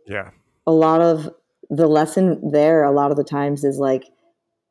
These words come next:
Speaker 2: remove your ego from the situation,
Speaker 1: Mm.
Speaker 2: which is, you know, every day, it's like you have to remove your ego, um, from a lot of situations, but, and it's not easy to do that, but, um,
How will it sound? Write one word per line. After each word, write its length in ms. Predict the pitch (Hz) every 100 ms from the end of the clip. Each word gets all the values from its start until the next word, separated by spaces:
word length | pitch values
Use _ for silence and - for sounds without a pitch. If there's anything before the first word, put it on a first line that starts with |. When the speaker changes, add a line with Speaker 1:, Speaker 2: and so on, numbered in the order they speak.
| _ _ _ _
Speaker 2:
remove 460 | 156 156 156 160 156
your 140 | 151
ego 800 | 143 147 160 147 139 139 147 190 _ _ _
from 200 | - 143
the 60 | 143
situation, 880 | 139 151 147 147 143 143 139 139 - _ _ _ _ _ -
Speaker 1:
Mm. 80 | 120
Speaker 2:
which 200 | 156 -
is, 280 | - 151 -
you 100 | -
know, 100 | 165 143
every 320 | 151 160 160
day, 520 | 170 175 160 151 147
it's 140 | - -
like 200 | 143 139
you 80 | 143
have 160 | 139 -
to 200 | 139 139 _ _ _ _ _ _ _ _
remove 280 | 160 147 147
your 120 | 143
ego, 520 | - 147 147 135 135 -
um, 500 | - 131 131 147 - _ _ _
from 160 | - 139
a 20 |
lot 200 | 143 156
of 60 | 156
situations, 560 | 135 135 135 - 143 -
but, 240 | 139 - _ _ _ _ _ _ _
and 100 | 151
it's 140 | 156 180
not 180 | 175
easy 240 | 151 165 156
to 100 | 143
do 160 | 151 170
that, 360 | 143 139 170 - - -
but, 260 | 147 - -
um, 560 | 143 143 135 123 170